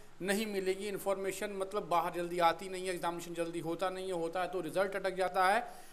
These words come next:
लेकिन बीपीएससी के काम करने का तरीका बाकियों से बेहतर है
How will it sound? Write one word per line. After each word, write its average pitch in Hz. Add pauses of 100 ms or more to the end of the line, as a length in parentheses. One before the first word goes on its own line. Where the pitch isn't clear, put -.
(100)
लेकिन 233
बीपीएससी 220
के 220
काम 190
करने 190
का 196
तरीका 185
बाकियों 160
से 156
बेहतर 170
है 233